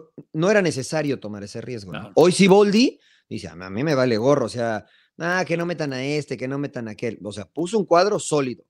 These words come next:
Speaker 1: A Gignac porque está tocado, ¿no? Pero de ahí en fuera puso un cuadro serio. Y se sabían superiores a Pumas, pero puso un cuadro serio, ¿no? Y
Speaker 2: Claro.
Speaker 1: la actitud, la intensidad. O sea, a mí, hoy, hoy yo decía en, en Fox que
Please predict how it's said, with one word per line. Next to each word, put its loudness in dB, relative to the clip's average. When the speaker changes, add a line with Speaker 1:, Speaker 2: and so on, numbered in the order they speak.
Speaker 1:
A -18
Gignac -8
porque -14
está -4
tocado, -12
¿no? -20
Pero -8
de -8
ahí -6
en -8
fuera -8
puso -6
un -6
cuadro 0
serio. -8
Y -8
se -4
sabían 0
superiores -4
a -12
Pumas, -6
pero -8
puso -4
un -2
cuadro 0
serio, -8
¿no? -10
Y -10
Speaker 2:
Claro. -4
Speaker 1:
la 0
actitud, 4
la 6
intensidad. 4
O -20
sea, 4
a 0
mí, 2
hoy, 2
hoy 4
yo 2
decía -2
en, -6
en -8
Fox -6
que -6